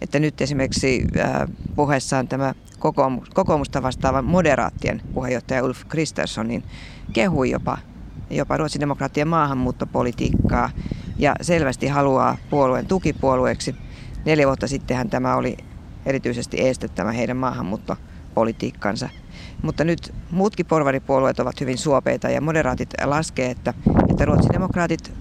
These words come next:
olisi yksi näistä neljästä, jotka voisivat sitten muodostaa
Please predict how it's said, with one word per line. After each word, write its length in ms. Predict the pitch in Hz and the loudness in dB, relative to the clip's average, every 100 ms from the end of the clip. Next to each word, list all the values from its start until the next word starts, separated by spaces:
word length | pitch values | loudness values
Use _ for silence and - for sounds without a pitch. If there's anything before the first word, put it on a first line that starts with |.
| - - - | -4 -2 2
olisi 280 | 156 165 - | 2 2 2
yksi 180 | 170 - | 0 0
näistä 260 | 147 143 | 0 2
neljästä, 540 | 160 170 160 131 - 127 | 2 4 4 2 4 2
jotka 280 | 104 - 120 | 2 2 4
voisivat 340 | 117 - 120 | 4 2 0
sitten 240 | - - | 0 0
muodostaa 560 | 139 139 131 - - 113 | 2 2 4 2 2 0